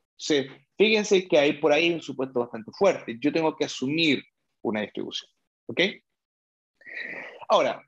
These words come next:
en términos solamente de notación, ¿bien?,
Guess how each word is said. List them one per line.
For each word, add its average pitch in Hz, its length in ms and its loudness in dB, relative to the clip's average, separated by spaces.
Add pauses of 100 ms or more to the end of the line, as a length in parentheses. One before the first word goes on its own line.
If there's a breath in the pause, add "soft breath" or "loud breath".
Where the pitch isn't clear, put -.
(140)
en 185 180 -2
términos 294 340 2
solamente 277 640 0
de 233 160 0
notación, 196 920 -2 (480)
¿bien?, - 240 -16